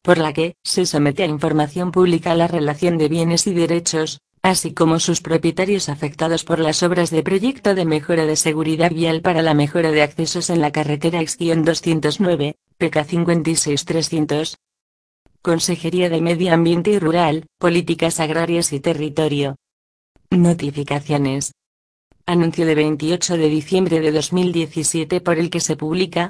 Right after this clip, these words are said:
la propuesta de resolución de concesión de ayuda a la primera instalación de jóvenes agricultores presentadas al amparo de la orden de veintidós de febrero de dos mil diecisiete.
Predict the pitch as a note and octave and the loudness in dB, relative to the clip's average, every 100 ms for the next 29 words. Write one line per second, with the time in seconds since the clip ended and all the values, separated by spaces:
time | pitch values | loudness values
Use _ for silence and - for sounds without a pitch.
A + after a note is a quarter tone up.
0 | - E3 D#3+ E3 D#3+ E3+ E3 G3 F3 E3 | -6 -4 -4 -4 -2 -4 0 0 0 -2
1 | D#3+ - D#3 D3 E3+ E3+ D3+ E3 E3 F#3 | -2 0 0 0 0 2 2 0 -2 -2
2 | F3 E3+ E3+ D3+ D3+ D#3+ D#3+ D3+ D#3 F3 | -2 0 2 2 0 0 0 0 0 0
3 | G3 G3 G3 F#3+ F3 D#3 C#3+ F3 D#3+ D3 | 2 2 2 2 2 0 0 0 2 2
4 | F3 E3 D#3 D3+ D3 C#3 C3+ C#3+ C3+ E3+ | 0 2 0 0 -2 -4 -2 -2 0 0
5 | F3+ - F3 D#3+ D#3 D#3 E3+ F3 D#3+ E3 | 0 -2 -4 -2 -2 0 0 0 0 0
6 | D#3 F3 F3+ E3+ D#3 D#3 D#3 E3+ E3 D3+ | 0 0 2 2 4 2 2 0 2 2
7 | D3+ C#3+ D3+ D#3 E3 E3 E3 D3+ E3+ E3+ | 0 0 -2 -2 -6 -2 0 2 2 2
8 | E3 D3+ D3+ E3+ E3+ E3+ E3 E3 D3 - | 2 2 0 0 -2 0 -2 -2 -4 -2
9 | C#3+ C3+ C#3 | -4 -4 -6